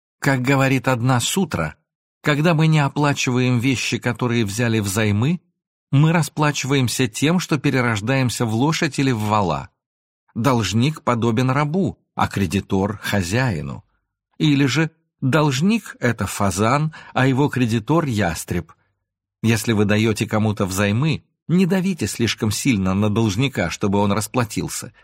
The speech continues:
Если вы так поступите, вы переродитесь в лошадь или в вола и будете работать на того, кто вам должен,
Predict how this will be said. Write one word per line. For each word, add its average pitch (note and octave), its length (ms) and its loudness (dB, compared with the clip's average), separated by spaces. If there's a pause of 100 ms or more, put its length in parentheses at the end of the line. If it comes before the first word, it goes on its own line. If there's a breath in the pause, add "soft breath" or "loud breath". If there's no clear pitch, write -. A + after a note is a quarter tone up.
(300 soft breath)
Если A2+ 260 0
вы G#2+ 120 2
так G2+ 240 -4
поступите, G#2+ 680 -2 (200)
вы B2 240 2
переродитесь C3 800 0
в A2 120 -2
лошадь A#2 460 0
или A2 140 2
в G2 100 0
вола A#2 460 0 (200)
и C3+ 100 4
будете D3 380 2
работать B2+ 460 0
на B2+ 160 0
того, C#3+ 300 0
кто A#2 260 -2
вам G#2+ 240 0
должен, E3+ 480 0